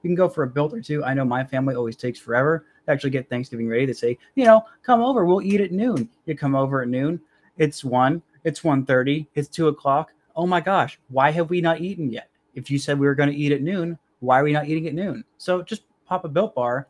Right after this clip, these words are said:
and you're a little bit less cranky and nicer to your family, which, you know, is something that we all need around the holidays. There's new surprises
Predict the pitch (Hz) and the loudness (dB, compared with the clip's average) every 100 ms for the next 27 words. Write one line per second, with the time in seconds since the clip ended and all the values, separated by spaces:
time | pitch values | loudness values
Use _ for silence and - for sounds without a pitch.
0 | _ _ - 165 170 180 180 160 165 160 | _ _ -6 -4 -2 -2 -4 -2 -2 -2
1 | 185 208 220 123 131 127 131 139 139 151 | -6 -6 -6 -8 -4 -2 -2 -6 -10 -10
2 | 143 196 180 113 131 127 - 123 120 127 | -8 -6 -6 -8 -10 -10 -8 -6 -6 -8
3 | 123 120 127 113 123 139 180 208 117 104 | -8 -6 -4 -4 -4 -4 -2 -4 -6 -8
4 | 107 101 - 107 110 - - - _ - | -12 -14 -12 -12 -12 -16 -20 -20 _ -8
5 | 180 226 214 - 196 202 196 170 | 0 2 0 -2 -2 0 -2 -8